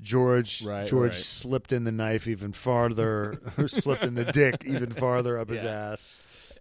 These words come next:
Speaker 2: Yeah.
Speaker 1: Lewis is like, "You fucked me." Um, anything else? Any other, any other stand? Al-, Alonso had a fucking baller ass race. Slapped
Speaker 2: Wait,
Speaker 1: on
Speaker 2: so
Speaker 1: the
Speaker 2: tell me
Speaker 1: hards
Speaker 2: about
Speaker 1: before
Speaker 2: what
Speaker 1: any-
Speaker 2: I didn't really, I didn't really follow the Alonso race. Tell me about, like, how he did what he did.
Speaker 1: Well, he
Speaker 2: 'Cause he,
Speaker 1: qualified
Speaker 2: he started,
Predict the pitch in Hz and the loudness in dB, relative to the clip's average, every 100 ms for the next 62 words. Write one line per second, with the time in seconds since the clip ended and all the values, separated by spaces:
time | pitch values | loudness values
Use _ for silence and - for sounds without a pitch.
0 | - - 156 104 147 160 139 131 127 120 | -10 -6 -6 -2 2 4 4 0 0 -2
1 | 107 110 - 143 - 127 127 123 117 107 | -4 -4 2 2 0 -6 -6 -4 -4 -8
2 | - _ _ _ _ _ _ 131 131 127 | -12 _ _ _ _ _ _ -2 0 0
3 | 123 123 120 117 110 - _ _ _ - | 0 0 -2 -8 -14 -18 _ _ _ -20
4 | - - 165 180 196 135 123 165 - 135 | -18 -6 -4 0 0 0 -2 -2 -6 -6
5 | 156 139 143 - 131 143 147 147 143 120 | -2 -2 -2 -4 -6 -4 -2 -2 -4 -4
6 | 117 123 120 123 127 135 135 131 123 - | -6 -4 -2 0 0 2 0 0 -2 -4
7 | - 110 135 113 101 - 107 113 117 113 | -10 -8 -8 -8 -8 -6 -4 -2 -2 -2
8 | 113 113 - 110 113 113 - 110 120 185 | -4 -6 -8 -8 -6 -6 -8 -6 0 4
9 | 214 120 208 220 113 254 233 214 190 190 | 4 6 2 6 4 4 2 4 6 4
10 | 135 - 165 196 185 185 175 170 226 220 | 4 4 4 4 4 4 6 4 4 2
11 | 202 - 160 156 156 143 135 131 127 127 | 2 2 4 4 4 0 0 0 0 -4
12 | 117 101 - 131 139 135 127 113 110 107 | -4 -6 -4 -4 -4 0 2 2 -4 -4
13 | 113 107 123 107 113 104 107 95 92 165 | -2 -2 -2 -8 -6 -8 -6 -8 -2 0
14 | 202 214 - 214 240 254 208 226 208 233 | 2 0 0 4 6 6 4 4 6 6
15 | 226 | 6